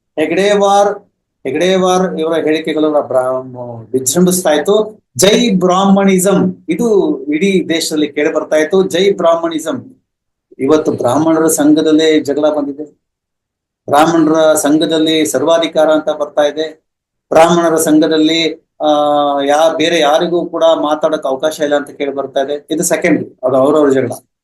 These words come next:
ಆ, ಅಂದ್ರೆ ಎಲ್ಲಿಲ್ಲ, ಎಲ್ಲಿಲ್ಲ ಇಲ್ಲಿ ಸರ್ವಾಧಿಕಾರದ ಧೋರಣೆ. ಅದು ಯಾವುದೇ ಜಾತಿ ಧರ್ಮ ಆಗಿರ್ಲಿ, ಅಲ್ಲಿ ಸರ್ವಾಧಿಕಾರ ಇರುತ್ತೆ. ಯಾರಿಗೆ ಸರ್ವಾಧಿಕಾರ ಬೇಕಾಗಿರುತ್ತೆ ಅಂತಂದ್ರೆ,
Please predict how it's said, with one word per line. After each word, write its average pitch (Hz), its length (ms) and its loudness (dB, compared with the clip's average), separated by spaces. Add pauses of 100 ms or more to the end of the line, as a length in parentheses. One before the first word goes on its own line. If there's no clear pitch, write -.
(260)
ಆ, 160 100 2
ಅಂದ್ರೆ 208 320 2 (140)
ಎಲ್ಲಿಲ್ಲ, 220 680 0 (400)
ಎಲ್ಲಿಲ್ಲ 233 480 2
ಇಲ್ಲಿ 208 240 4
ಸರ್ವಾಧಿಕಾರದ 175 760 0
ಧೋರಣೆ. 131 440 -10 (760)
ಅದು 156 120 -4
ಯಾವುದೇ 151 380 2
ಜಾತಿ 185 440 0
ಧರ್ಮ 147 220 0
ಆಗಿರ್ಲಿ, 151 320 -2
ಅಲ್ಲಿ 190 180 0
ಸರ್ವಾಧಿಕಾರ 160 520 -2
ಇರುತ್ತೆ. 123 340 -8
ಯಾರಿಗೆ 220 400 -2
ಸರ್ವಾಧಿಕಾರ 190 600 0
ಬೇಕಾಗಿರುತ್ತೆ 127 600 -6
ಅಂತಂದ್ರೆ, 117 600 -6